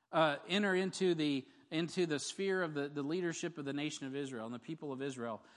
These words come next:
that is actually, uh, nearly as nice as Festus was. <clears throat> His replacement, Albinus, will shut down the operations of the Sanhedrin and raid the temple. And then hi-, and he's do-, doing that at the behest of his boss, Nero.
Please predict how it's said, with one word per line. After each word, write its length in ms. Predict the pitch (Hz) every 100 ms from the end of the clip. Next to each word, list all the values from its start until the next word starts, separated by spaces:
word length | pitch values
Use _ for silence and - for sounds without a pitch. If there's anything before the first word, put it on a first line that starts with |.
| - 131
that 200 | 151 160
is 140 | 143
actually, 600 | 156 165 - 160 147 135 - - -
uh, 140 | 131 135
nearly 460 | 143 185 170 135
as 120 | 123
nice 300 | 131 131 123
as 100 | 120
Festus 400 | - 117 - 107 -
was. 300 | - - _ _ _ _ _ -
<clears throat> 100 | 139 107 _ _
His 180 | 180 151
replacement, 640 | 160 - 190 202 170 143 - - - _
Albinus, 680 | 156 151 147 180 151 113 - 143
will 160 | 135
shut 320 | - 190 170
down 240 | 147 156 151
the 100 | 139
operations 640 | 147 147 135 143 147 131
of 80 | 131
the 100 | 123
Sanhedrin 640 | - 131 123 139 147 175 - _ _ _ _ _ _
and 260 | 135 139 135
raid 220 | 160 185
the 80 | 175
temple. 460 | - 156 170 175 - _ _ _ _ _ -
And 120 | 139
then 120 | 175
hi-, 160 | 170 196
and 360 | 175 170 185 175
he's 220 | 196 160
do-, 240 | 156 214 175
doing 200 | 196 214
that 240 | 165 151 156
at 160 | 147
the 80 | 170
behest 380 | 156 196 185 -
of 100 | 180
his 120 | 170
boss, 320 | 180 190 190
Nero. 340 | 190 151 107